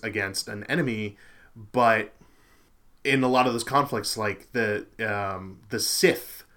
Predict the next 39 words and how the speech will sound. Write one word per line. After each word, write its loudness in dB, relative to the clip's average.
were 4
the -2
enemy, 0
and -6
they 0
had -2
Sith 0
fighting 2
alongside 2
their 8
military 0
the -8
same -6
way. -4
So 0
it's -2
real 6
easy 2
to -2
look -2
at -6
that 4
conflict -2
and -6
go, -2
"Oh, 0
we 0
needed 4
the 0
Jedi -2
to -8
be -6
warriors -2
and -8
part -2
of -4
the -4
army -4
because -6